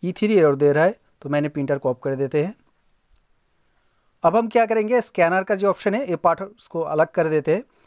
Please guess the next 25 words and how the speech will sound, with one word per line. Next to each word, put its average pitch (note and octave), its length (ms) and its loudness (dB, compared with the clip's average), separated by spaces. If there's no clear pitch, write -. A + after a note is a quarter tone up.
दो D#3+ 100 0
केबल F3 280 0
से F#3+ 100 0
जुड़े E3+ 240 2
रहते F3+ 220 2
हैं, A3 60 0
तो F3 180 -2
be D3 180 -6
careful, E3+ 460 0
नहीं D3+ 140 -2
तो E3 120 -2
केबल E3 460 0
और C#3 260 0
स्कैनर D3+ 380 0
पार्ट D#3+ 280 2
डैमेज C#3+ 320 -4
हो C3+ 80 -2
सकते C3 260 -10
हैं। B2 140 -8
तो C3 300 -8
दोस्तों G3+ 360 -2
ध्यान C#3+ 200 -2
से, - 140 0
ये D#3 60 4
देखिए E3 400 0